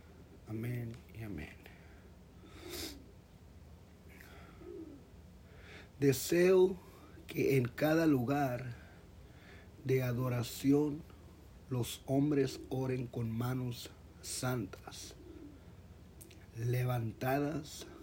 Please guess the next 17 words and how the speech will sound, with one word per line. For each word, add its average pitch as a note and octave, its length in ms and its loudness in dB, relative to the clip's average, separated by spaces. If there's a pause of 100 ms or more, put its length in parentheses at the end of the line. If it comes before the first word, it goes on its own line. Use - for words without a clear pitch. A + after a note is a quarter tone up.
(300)
a A#2+ 120 -2
Dios C3 600 0 (840)
y A#2+ 140 0
libres C3 760 4 (260)
de A#2 320 0
enojo B2 640 -2 (320)
y A#2+ 120 2
controversia. A#2 1500 -2
Amén. A2+ 560 -4 (1500)
Eso A#2+ 180 2
está B2+ 180 -2
en B2 100 0
Primero B2 360 -2
de B2 100 -2
Timoteo A#2 840 -4 (260)
dos A#2+ 340 -4
ocho. A#2+ 440 -2